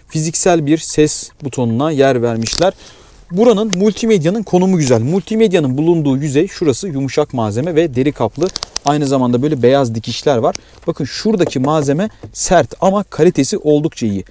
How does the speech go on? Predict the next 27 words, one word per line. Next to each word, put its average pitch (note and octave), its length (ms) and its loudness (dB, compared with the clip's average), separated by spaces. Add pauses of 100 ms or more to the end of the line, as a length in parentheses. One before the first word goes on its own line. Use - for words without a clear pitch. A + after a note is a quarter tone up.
(260)
Gene G3 200 0
kromajlı F3 560 0
bir C3 120 0
parça B2+ 480 0
var. D3 180 2
Konsolu D#3+ 460 4
böyle D3 220 4
bütün F3 200 -2
şekilde C#3 480 0
sarıyor D3+ 540 4 (140)
o A#2+ 100 0
parça. A#2+ 460 2 (960)
Hemen G3+ 240 4
altında C#3 400 4
ise F#3 360 4 (240)
dijital C3+ 460 2
bir F3+ 280 0 (180)
klimamız D#3 560 2
yer D3 160 6
alıyor. B2+ 340 4 (320)
Klimanın E3 420 4
tuşlarına C#3+ 520 2
vesaire D3+ 380 2
fiziksel C#3 440 -2
olarak C3+ 320 2
yer B2+ 200 2
vermişler. A2+ 420 0